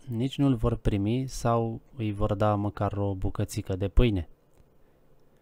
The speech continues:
Dregătorii lui Radu, în frunte cu Gherghina, pârcălabul de poenari, întăresc și ei acest act și jură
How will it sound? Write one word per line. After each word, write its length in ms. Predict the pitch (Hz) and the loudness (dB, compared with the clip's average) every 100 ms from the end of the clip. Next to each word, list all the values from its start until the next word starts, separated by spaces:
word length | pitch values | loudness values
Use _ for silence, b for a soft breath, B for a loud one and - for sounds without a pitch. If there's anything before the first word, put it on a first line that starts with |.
| b b - | b b -6
Dregătorii 600 | 104 104 101 - 131 127 | -2 0 2 4 4 4
lui 200 | 110 104 | 2 2
Radu, 520 | 104 98 90 123 170 | 2 0 2 0 0
în 120 | 117 | -4
frunte 400 | 98 - 104 - | -4 -2 -2 -4
cu 380 | 101 - 101 98 98 | -8 -6 -6 -6 -2
Gherghina, 680 | 104 101 98 101 98 127 139 - | -2 -2 -2 -2 0 0 -4 -8
pârcălabul 720 | - 101 - 101 104 92 92 | -4 -4 -2 0 0 0 -4
de 120 | 90 92 | -4 0
poenari, 540 | - 98 101 143 151 b b b b b | 2 2 2 2 0 b b b b b
întăresc 640 | 131 131 139 147 151 - - | 2 6 6 6 4 -2 -12
și 320 | - - 139 | -4 0 2
ei 160 | 151 104 | 4 2
acest 360 | 95 98 - | 0 -4 -4
act 320 | - 127 - 202 | 0 0 0 -14
și 220 | 165 - 110 | -8 -4 -2
jură 500 | 98 135 147 113 | 0 4 6 4